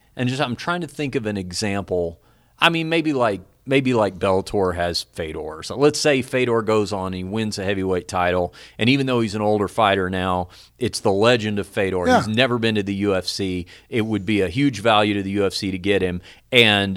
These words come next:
Speaker 1: the, and Bellator says, "Well, sorry, we got him locked down. He's under contract." I could see the U F C going to them and going, "Hey,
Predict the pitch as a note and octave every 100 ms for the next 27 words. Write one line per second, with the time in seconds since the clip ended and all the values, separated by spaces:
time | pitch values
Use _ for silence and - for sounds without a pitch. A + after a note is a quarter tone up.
0 | G#2 B2 A2+ G#2+ F#2+ F#2 F2+ A2+ A2+ B2
1 | A#2 - A#2 G2+ - G#2+ F#2+ F3 F3+ -
2 | B2+ A2 G2+ G#2 G2 F#2+ F#2+ F#2 F#2+ F#2+
3 | F2+ F#2+ E2+ - F2+ E2+ F#2+ - - -
4 | - - - D3 D3+ A#2+ - A3 D#3+ D3+
5 | D3+ B2+ - D3 B2 A2 C3 B2+ B2 -
6 | G#2+ A2 G#2+ G2+ G2 A2 G2+ F#2+ E2 A#2+
7 | A2 F2